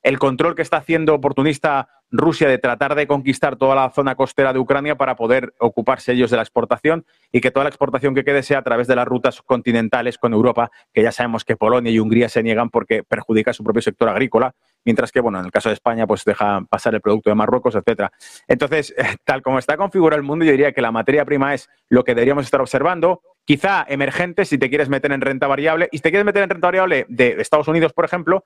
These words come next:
no de Europa, pero de Estados Unidos, sector ener-, eh, tecnológico, por ejemplo, o sector energético de las propias compañías petroleras que ya han sido más castigadas, que estén más descontadas y que tengan, por lo tanto, más recorrido, eh, alcista si viene un mercado positivo y que tengan mayor resistencia si viene un mercado negativo.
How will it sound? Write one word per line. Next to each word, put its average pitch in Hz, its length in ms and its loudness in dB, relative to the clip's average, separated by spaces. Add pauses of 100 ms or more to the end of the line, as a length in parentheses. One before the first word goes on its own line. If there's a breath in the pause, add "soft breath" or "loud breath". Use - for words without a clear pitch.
(120)
no 147 160 0
de 139 60 -2
Europa, 160 340 2
pero 120 140 0
de 117 40 0
Estados 139 220 0
Unidos, 156 300 2
sector 160 280 0
ener-, 117 220 -4
eh, 120 280 2
tecnológico, 113 560 0
por 104 140 -2
ejemplo, 147 400 -2 (280)
o 131 120 4
sector 127 300 -2
energético 139 580 0
de 120 340 4
las 104 140 0
propias 113 320 -2
compañías 113 460 -2
petroleras 117 440 -2
que 120 80 0
ya 120 100 2
han 117 60 -6
sido 117 200 0
más 113 160 -4
castigadas, 135 440 0
que - 60 -10
estén 113 200 -4
más 113 100 2
descontadas 117 460 -2
y 120 40 -12
que 107 80 -4
tengan, 117 180 0
por 117 120 0
lo - 20 2
tanto, 120 160 0
más 113 160 -2
recorrido, 120 540 0 (360)
eh, 127 300 2
alcista 143 600 -2
si - 260 0
viene 131 180 2
un 131 80 2
mercado 135 340 0
positivo 156 480 0
y 135 120 -4
que 143 140 0
tengan 175 280 -4
mayor 151 300 0
resistencia 170 580 0
si - 80 -2
viene 131 120 2
un 139 60 0
mercado 135 220 -2
negativo. 135 420 0